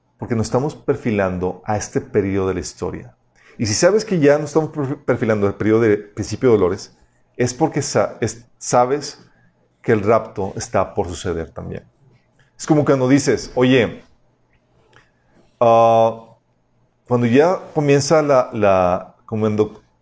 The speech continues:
cuando ya comienzan los adornos de Navidad, ya sabes que el Día de Acción de Gracias está cerca".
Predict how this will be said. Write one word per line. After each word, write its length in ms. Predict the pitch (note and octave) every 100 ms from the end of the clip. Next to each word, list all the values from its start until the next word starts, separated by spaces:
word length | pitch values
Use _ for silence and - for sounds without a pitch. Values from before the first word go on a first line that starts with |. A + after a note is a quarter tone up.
| _ _ _ _
cuando 180 | A#2 A2+
ya 180 | C3
comienzan 440 | C#3+ C#3 C#3+ D3+ C#3
los 180 | A#2+ A2
adornos 1000 | F#2+ G2+ A2+ A#2+ A#2+ A#2 A#2+ A#2 - -
de 120 | G#2
Navidad, 580 | F#2+ F2+ F#2 A2+ - -
ya 140 | G#2 E2+
sabes 340 | G#2+ G2+ G#2+
que 200 | - F#2+
el 80 | F#2
Día 100 | G2
de 80 | G2+
Acción 240 | - G#2
de 60 | F#2+
Gracias 320 | F#2 F#2 F#2
está 180 | F2 G2+
cerca". 360 | F#2+ - -